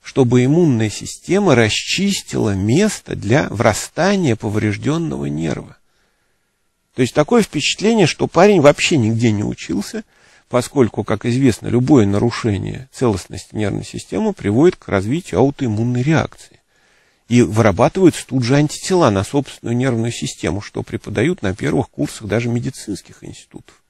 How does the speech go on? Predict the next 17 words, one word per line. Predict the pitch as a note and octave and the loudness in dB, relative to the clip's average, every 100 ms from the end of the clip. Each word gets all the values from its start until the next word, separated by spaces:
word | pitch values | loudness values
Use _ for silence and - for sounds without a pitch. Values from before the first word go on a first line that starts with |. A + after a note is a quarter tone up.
| _ | _
Я | - | -10
уж | - - | -10 -10
не | G#2+ | -4
говорю | A2 G#2+ C3+ - _ _ | 0 2 2 0 _ _
про | A#2 | -10
специфические | - G#2 - - G2+ - - B2+ | -10 -12 -16 -14 -10 -10 -6 -4
университеты | B2 C#3 - - G3 - G2 | -2 -2 -6 -6 -4 -4 -4
биологического | G#2+ G2 G2 G2+ - _ - | -2 -2 -2 -8 -18 _ -14
профиля. | - - - _ _ _ _ _ _ _ | -12 -14 -14 _ _ _ _ _ _ _
Нет, | D3+ G#3+ B3 A#3 A#2+ - _ _ | 2 6 6 6 2 -4 _ _
оказывается, | B2+ E3+ G#3 - F#3+ | -8 0 0 0 -4
не | G#3 | -6
так. | G#3+ F#3 G#2+ - - _ _ _ _ _ - | -4 2 2 0 -10 _ _ _ _ _ -4
Оказывается, | D#3 G#3 D3+ - | 2 2 2 -2
травма | G3 G#3+ G#3 E3+ E3+ | 4 6 6 4 0
просто | - F3 - E3 - - | 2 0 2 -4 -4 -10
запускает | C3 D#3 - E3+ - F#3 F3 F3 - | -2 -2 0 -4 -2 2 4 4 0